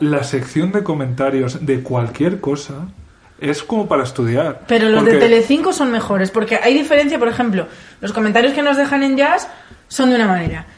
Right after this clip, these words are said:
Speaker 2: los comentarios que dejan en Cuatro son de otra, pero los de Telecinco son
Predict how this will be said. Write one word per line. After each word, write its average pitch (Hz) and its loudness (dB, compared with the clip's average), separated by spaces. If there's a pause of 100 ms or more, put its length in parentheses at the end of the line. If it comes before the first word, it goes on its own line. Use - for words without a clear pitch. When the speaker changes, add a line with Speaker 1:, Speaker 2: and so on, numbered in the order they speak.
(140)
Speaker 2:
los 226 2
comentarios 226 2
que 381 0
dejan 269 0
en 208 0
Cuatro 240 0 (340)
son 254 0
de 277 4
otra, 220 -2
pero 233 6
los 226 4
de 214 0
Telecinco 302 -2
son 349 0